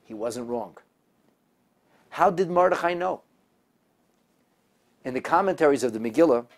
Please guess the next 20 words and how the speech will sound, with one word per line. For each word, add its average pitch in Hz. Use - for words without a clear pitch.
there 135
is 123
a 127
number 165
of 135
different 143
Torah 170
ideas 139
that 123
are 123
advanced. 117
Rashi 147
simply 160
states -
that 107
Mordechai 143
became 131
aware 143
by 104
virtue 131